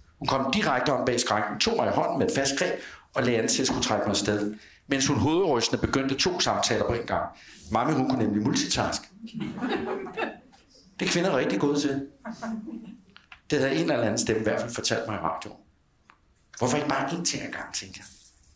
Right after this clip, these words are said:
Måske var det en god idé for min mor. Det var nærmest tydeligt, at det kun forvirrede min kære mor mere, end det gavnede. "Tusind tak for hjælpen." Min mor rystede på hovedet og sendte mig et opgivende blik. Med himmelvendte øjne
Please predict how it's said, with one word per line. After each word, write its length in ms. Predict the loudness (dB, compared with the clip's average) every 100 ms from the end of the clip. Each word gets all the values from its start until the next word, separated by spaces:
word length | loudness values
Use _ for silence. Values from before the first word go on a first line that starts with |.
| -4
Måske 240 | 0 2
var 60 | 2
det 100 | 2
en 60 |
god 240 | 2 2 2
idé 180 | 0 0
for 60 |
min 200 | 2 2
mor. 380 | 2 2 -2 -8 -18 _
Det 80 | 2
var 60 | 2
nærmest 260 | 2 2
tydeligt, 420 | 2 2 2 2 0 -2 -6
at 100 | -8
det 80 | -4
kun 180 | 0 0
forvirrede 500 | -2 -4 -4 -2 -2
min 140 | -2
kære 240 | 0 0 0
mor 400 | 0 -2 -6 -12 -2
mere, 160 | 0
end 80 | 0
det 100 | -2
gavnede. 360 | -2 -6 -8 -12 -20 _ -20 -20 -20 -20 -20 -20 -20 -20 -20 _ _ _ -20 -20 -4
"Tusind 340 | 0 2 2 2
tak 220 | 2 2
for 60 |
hjælpen." 300 | 2 2 2
Min 140 | 2 4
mor 220 | 4 4
rystede 320 | 4 2 2
på 100 | 2
hovedet 360 | 4 4 4 2
og 80 | 2
sendte 280 | 2 2
mig 80 | 2
et 160 | 0 0
opgivende 520 | 0 0 -2 -2 0
blik. 340 | 0 0 0 -2
Med 80 | -2
himmelvendte 600 | 0 2 2 0 0 0
øjne 440 | 2 2 2 -2